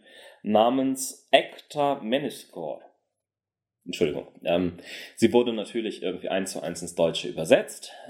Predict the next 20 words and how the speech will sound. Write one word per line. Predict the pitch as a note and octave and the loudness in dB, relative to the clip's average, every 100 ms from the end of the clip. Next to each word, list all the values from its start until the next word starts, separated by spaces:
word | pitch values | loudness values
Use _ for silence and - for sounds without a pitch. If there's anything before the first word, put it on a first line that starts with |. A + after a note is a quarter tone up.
| - | -4
aus | F2+ F2+ - | -2 -2 -4
Äkta | A#2+ - - E2 | -6 -6 -12 -10
Människor, | E2+ A#2+ D3+ - D#3+ F3 E3 | -6 -6 -6 -8 0 2 2
was | F2 - | -2 -6
echte | E2+ - E2+ | -10 -10 -6
Menschen | G2 B2 A#2+ | -4 -4 -2
heißt. | B2 B2+ B2+ - - - - _ _ - | 2 2 0 -10 -20 -20 -20 _ _ -10
Die | F#2+ | -2
Serie | G2 G#2+ G2+ | 2 2 0
hieß | G2 F2 - - | -4 -8 -8 -10
bei | - | -10
uns | D#2+ E2+ E2 F2 | -8 -8 -8 -2
Real | F2+ E2+ | 0 0
Humans. | E2 B2+ F3 G3+ - - _ _ - - - - - _ | 4 6 6 2 -4 -10 _ _ -20 -20 -20 -20 -20 _
Ähm, | A2 A#2 A#2+ - - - - | 6 6 2 -4 -6 -6 -2
und | A2 A2+ A#2+ B2+ C3 B2+ - - | 4 6 6 4 2 -2 -8 0
es | A#2 - | 0 0
geht | - A2+ A2+ A2 - _ | 4 8 8 6 -6 _
um | G#2+ A2+ A#2 A2 A2+ - _ _ _ _ _ - | 0 2 2 0 -4 -10 _ _ _ _ _ 2
Androiden. | - E3+ - E3+ - - | 2 2 -4 -8 -14 -20